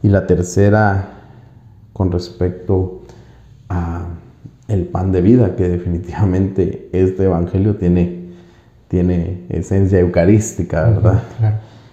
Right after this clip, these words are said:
Speaker 1: Esencia eucarística. Entonces, es el anticipo de la, de la Eucaristía, el primer discurso anticipo de la Eucaristía,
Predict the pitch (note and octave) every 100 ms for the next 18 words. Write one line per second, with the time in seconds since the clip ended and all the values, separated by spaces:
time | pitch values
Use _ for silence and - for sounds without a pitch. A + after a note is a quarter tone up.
0 | _ - F2 F#2 F#2 F#2 G2 F#2+ F#2 F#2+
1 | F#2+ - - - - - - - - F2+
2 | F2 F2+ G2+ F#2+ - - - - - F#2
3 | G#2+ A2 G#2 - G2+ - B2 A#2+ A2 F#2
4 | E2+ E2 - - G#2 F2 F2 - - E2
5 | - - D#3 C#3+ - G2 F#2 F2+ F2+ F#2+
6 | G2+ F#2+ - A2+ A#2 A#2 C3 B2+ G2+ F#2
7 | F2 E2+ G2+ - G2+ F#2+ E2+ E2 D2 D2
8 | E2+ - A#2